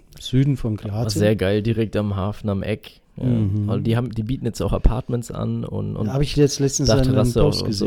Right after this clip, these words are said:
Speaker 1: gesehen, ja.
Speaker 2: mega, ja.
Speaker 1: Ähm, fantastisches Fischrestaurant.
Speaker 2: Ja.
Speaker 1: Aber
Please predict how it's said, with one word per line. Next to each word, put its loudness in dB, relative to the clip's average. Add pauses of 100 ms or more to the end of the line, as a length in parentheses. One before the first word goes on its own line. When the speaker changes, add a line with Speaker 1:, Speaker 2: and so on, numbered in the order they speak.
(120)
Speaker 1:
gesehen, -
ja. 0
Speaker 2:
mega, 2 (520)
ja. 2
Speaker 1:
Ähm, 0
fantastisches 2
Fischrestaurant. 0 (640)
Speaker 2:
Ja. -6 (360)
Speaker 1:
Aber 2